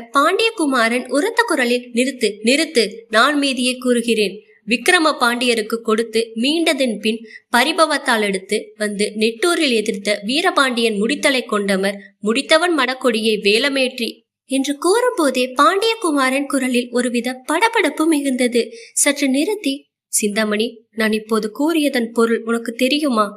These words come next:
என்று கேட்டான். சிந்தாமணி தலையை அசைத்தாள். "ஏதோ கூற முற்படுவதற்கு முன் சோழனை கோலன் என்றேனே, இதற்காகத்தான். என் தந்தையை வஞ்சித்து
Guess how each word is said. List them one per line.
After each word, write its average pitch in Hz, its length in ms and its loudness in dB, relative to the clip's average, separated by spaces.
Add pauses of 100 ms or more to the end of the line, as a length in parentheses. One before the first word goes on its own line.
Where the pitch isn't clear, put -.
(140)
என்று 294 320 2
கேட்டான். 240 500 0 (440)
சிந்தாமணி 330 640 2
தலையை 339 460 0
அசைத்தாள். 254 560 0 (1900)
"ஏதோ 262 280 2 (140)
கூற 403 300 4
முற்படுவதற்கு 294 760 0
முன் 240 220 2 (180)
சோழனை 269 540 2 (120)
கோலன் 311 360 4
என்றேனே, 226 460 0 (120)
இதற்காகத்தான். 240 880 0 (100)
என் 220 240 0
தந்தையை 285 500 2
வஞ்சித்து 240 520 0